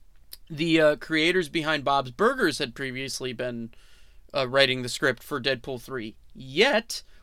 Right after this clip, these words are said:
we have circled back to Deadpool and Deadpool two writers, Rhett Reese and Paul Wernick,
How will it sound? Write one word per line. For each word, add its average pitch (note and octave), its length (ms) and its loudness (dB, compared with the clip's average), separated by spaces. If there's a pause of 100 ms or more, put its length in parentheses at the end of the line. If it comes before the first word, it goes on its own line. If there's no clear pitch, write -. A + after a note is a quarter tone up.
we D3+ 100 2
have D3+ 140 2
circled E3 360 -2
back D3 260 0
to D3+ 140 -6
Deadpool C#3+ 520 0
and C3+ 100 -6
Deadpool C#3 380 -4
two C#4 180 -4
writers, G#3 380 2
Rhett E3 180 0
Reese D3 220 -6
and C3+ 100 -14
Paul C3+ 260 -2
Wernick, G#3+ 440 0